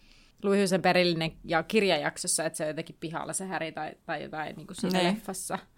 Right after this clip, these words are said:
Speaker 1: Tai sit-
Speaker 2: Hourailee.
Speaker 1: Niin.
Speaker 2: Mitä mä sanoinkaan?
Speaker 1: <laughs> En muista, mutta kuitenkin.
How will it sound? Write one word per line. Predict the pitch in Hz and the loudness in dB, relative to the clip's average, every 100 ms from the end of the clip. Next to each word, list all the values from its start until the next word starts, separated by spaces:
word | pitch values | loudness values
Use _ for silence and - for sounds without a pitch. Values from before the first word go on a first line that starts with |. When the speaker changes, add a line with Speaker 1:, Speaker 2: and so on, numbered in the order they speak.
| - - - _ - | -20 -20 -20 _ 2
Speaker 1:
Tai | 202 | 2
sit- | 190 | 4
Speaker 2:
Hourailee. | - - 202 226 226 - - | 0 0 0 0 -2 -10 -14
Speaker 1:
Niin. | 170 170 165 - - | -2 0 0 -2 -10
Speaker 2:
Mitä | 226 196 | -2 0
mä | 214 185 - | 2 0 -2
sanoinkaan? | - - 185 - - 240 262 - | -4 -2 -2 -2 -2 -2 -4 -2
Speaker 1:
<laughs> | 294 - | -2 2
En | 254 - 240 - | 2 2 0 2
muista, | 294 330 330 - - - 226 - _ - - | 2 4 2 0 -8 -10 -10 -10 _ -12 -4
mutta | 202 196 208 - - 370 311 269 - _ | -4 -4 -14 -12 -12 -10 -10 -12 -14 _
kuitenkin. | - 208 196 190 190 185 190 | -2 0 2 0 0 0 -4